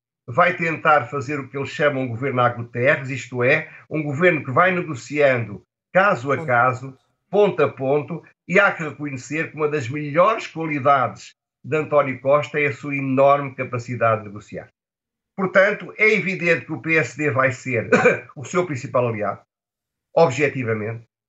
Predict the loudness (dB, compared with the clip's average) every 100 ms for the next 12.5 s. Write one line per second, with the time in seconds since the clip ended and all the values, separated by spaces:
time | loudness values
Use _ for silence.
0 | _ _ 0 2 4 2 2 0 0 -2
1 | 0 2 4 4 4 4 4 0 -6 -14
2 | -6 -6 -4 -2 -2 -4 -6 -2 2 2
3 | 0 -6 -6 -6 -8 -8 -6 -6 -6 -10
4 | -8 0 0 0 -2 2 2 2 -4 -4
5 | -6 -6 -8 _ _ _ _ -16 -4 -2
6 | -2 -4 -4 0 0 2 2 2 0 2
7 | 4 4 2 -6 -2 0 0 -2 -4 -4
8 | -6 -10 -10 -6 -4 -2 -2 -2 2 2
9 | 2 -4 -14 _ -20 -4 0 2 4 4
10 | 2 0 -4 2 4 4 4 4 2 0
11 | 2 2 -2 _ -6 -2 0 0 -2 -8
12 | -2 0 0 -2